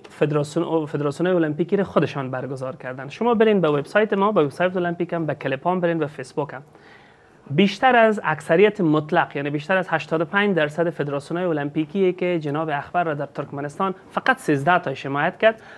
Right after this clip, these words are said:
از او سیزده تا هم یک خانم روبینا که هیچ کاره بود در ورزش و باور اوتک صاحب که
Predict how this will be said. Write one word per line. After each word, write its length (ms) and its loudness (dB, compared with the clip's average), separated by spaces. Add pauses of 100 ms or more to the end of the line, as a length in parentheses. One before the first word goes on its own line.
از 180 4
او 60 4
سیزده 360 4
تا 100 -2
هم 80 0
یک 180 -2
خانم 260 -2
روبینا 360 2
که 100 -8
هیچ 220 -4
کاره 260 2
بود 140 -2
در 100 2
ورزش 480 2
و 140 4 (380)
باور 340 8
اوتک 340 2
صاحب 260 0
که 260 2